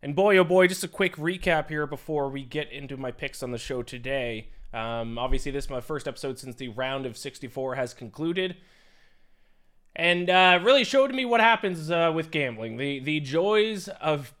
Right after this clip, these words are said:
<laughs> sports betting, because halfway through the day yesterday, uh, a little less than halfway through the day,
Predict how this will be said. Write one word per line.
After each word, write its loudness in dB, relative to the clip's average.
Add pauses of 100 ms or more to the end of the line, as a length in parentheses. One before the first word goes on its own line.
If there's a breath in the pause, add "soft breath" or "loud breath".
(120)
<laughs> -16
sports -8
betting, -6
because -6
halfway -2
through -6
the -8
day -2
yesterday, -6
uh, -4
a -8
little -4
less -2
than -12
halfway -4
through -10
the -8
day, -2